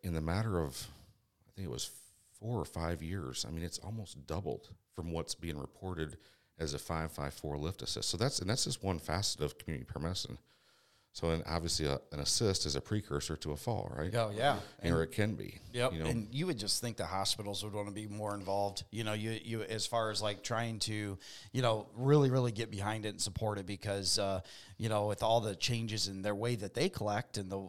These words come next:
Speaker 2: in their billing and what's, what qualifies and, you know, those thirty-day readmission types of things that they lose out, just as you put some numbers to, um, you know, to an engine response or to a medic response on a regular basis with X amount of people on that and fuel and maintenance and wear and tear, there is a cost for that.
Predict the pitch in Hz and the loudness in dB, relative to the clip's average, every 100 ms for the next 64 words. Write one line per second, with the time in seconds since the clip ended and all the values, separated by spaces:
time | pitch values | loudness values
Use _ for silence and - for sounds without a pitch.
0 | 104 101 95 143 131 110 110 117 101 95 | -6 -4 0 0 2 0 2 -2 -2 0
1 | 110 117 - - 107 107 - 127 113 - | 2 2 0 -2 -4 -4 2 4 4 2
2 | 101 107 107 101 95 95 104 104 98 98 | 4 4 4 2 -2 -4 -4 -2 0 0
3 | - 117 110 110 104 107 104 113 104 110 | 0 0 -2 -2 0 -2 0 -2 0 0
4 | - 107 101 - 107 107 95 - 110 98 | 0 -2 -4 -2 -2 -2 -6 -4 -2 -2
5 | 95 98 104 113 104 104 113 - - - | -2 -4 -2 0 4 4 2 -2 -14 -4
6 | - 131 123 101 123 135 - 104 107 113 | 4 4 6 4 6 6 4 2 4 4
7 | 113 110 - - 110 107 104 98 92 92 | 4 4 2 4 2 4 6 6 6 0
8 | 90 127 127 104 123 117 107 127 110 110 | -4 2 4 4 2 2 4 2 2 0
9 | 101 - 101 98 101 98 98 95 110 139 | -2 0 0 0 0 -2 -2 0 4 2
10 | - 107 - 101 101 101 98 104 107 104 | 2 -2 0 2 0 0 0 0 0 -2
11 | 98 104 - 104 - 95 - - - - | -2 2 2 2 0 -4 -4 -12 -12 2
12 | 131 131 127 117 101 113 135 101 101 101 | 4 4 2 2 2 -2 -2 0 0 0
13 | 98 107 101 87 - 117 113 98 101 113 | 0 0 -2 -6 0 2 4 2 0 -4
14 | 101 - 101 104 104 95 113 110 104 - | -2 -2 0 -2 -2 -2 -2 -2 -2 2
15 | 147 123 113 - 120 98 - 92 82 90 | 2 4 2 2 4 4 0 0 -2 -4